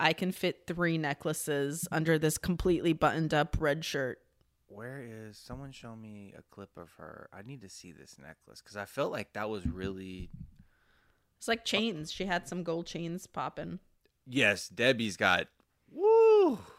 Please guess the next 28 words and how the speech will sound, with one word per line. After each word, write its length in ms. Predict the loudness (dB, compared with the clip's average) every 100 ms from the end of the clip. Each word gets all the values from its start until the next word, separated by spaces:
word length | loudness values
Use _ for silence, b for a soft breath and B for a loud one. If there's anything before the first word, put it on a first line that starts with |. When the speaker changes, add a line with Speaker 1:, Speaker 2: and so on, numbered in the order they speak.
| B B _ _ _ _ _ _ b b -14
Speaker 2:
She 180 | -10 -4
honestly 460 | 2 4 4 2
kinda 240 | 4 6 6
looks 200 | 4 2
like 120 | 0
a 100 | 0
gangster. 680 | -2 0 0 -2 -8 -14 -16 _ _ _ _ _ -10
Speaker 1:
Yeah. 440 | 0 6 6 6 0 _ _ -8
Speaker 2:
You 140 | 0
know 60 | 4
what 100 | 4
I 80 |
mean? 220 | 2 2 4
Like, 320 | 4 2 -6 _ _ 0
it 140 | 2
really, 440 | 4 4 4 2 -4 _ _ -12
with 120 | 4
that 220 | 4 4
collar 420 | 4 6 6 4
Speaker 1:
Like, 120 | 4 4
Speaker 2:
up. 40 |
Speaker 1:
she 100 | 6
got 120 | 10 10
a 40 |
bunch 300 | 10 8 8
of, 120 | 6 8
like, 340 | 6 4 -2 -16 _
old 180 | 2 2